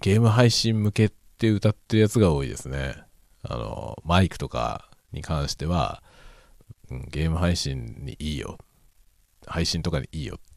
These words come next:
ていうのはすごく多いですね。で、カメラの方はさ、最近多いのはVlog。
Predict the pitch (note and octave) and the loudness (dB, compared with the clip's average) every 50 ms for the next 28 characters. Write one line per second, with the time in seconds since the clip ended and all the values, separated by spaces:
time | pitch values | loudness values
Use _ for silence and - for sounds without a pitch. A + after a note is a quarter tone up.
0 | - _ _ _ _ - - - _ _ _ _ _ _ - G2 F#2+ F#2+ G2 F#2+ | -20 _ _ _ _ -20 -20 -20 _ _ _ _ _ _ 0 2 4 6 4 4
1 | F2 D2+ C#2 C#2 C2+ - - - D2+ D2 D2 - - - C#2 C#2 C2 A#1 A#1 G#1+ | 2 0 0 -2 -2 -4 -6 -8 -8 -8 -8 -6 -6 -4 -4 -2 -4 -4 -6 -10
2 | - B1+ - - - - - G#2+ A2 - - - _ _ _ _ _ _ _ _ | -12 -14 -14 -14 -14 -14 -12 -10 -10 -12 -12 -16 _ _ _ _ _ _ _ _
3 | _ _ _ _ _ _ _ _ _ _ _ _ - F#2+ - - D3+ E3 G2+ D2+ | _ _ _ _ _ _ _ _ _ _ _ _ -4 -2 2 6 8 8 8 8
4 | D2+ - - - - - - - - - - - F2 - F#3+ - - F2+ F2+ E2+ | 4 0 -2 -4 -6 -6 -6 -6 -6 -6 -6 -2 -2 0 0 0 0 2 2 2
5 | E2 D#2+ C#2+ C2 C#2 F2 G2 D#2+ C2+ C#2 D2+ D2+ D2 D2 C#2+ C#2 C2+ C2+ C2+ B1+ | 2 0 0 0 2 2 2 2 2 0 -4 -4 -2 -2 -2 -4 -4 -6 -8 -10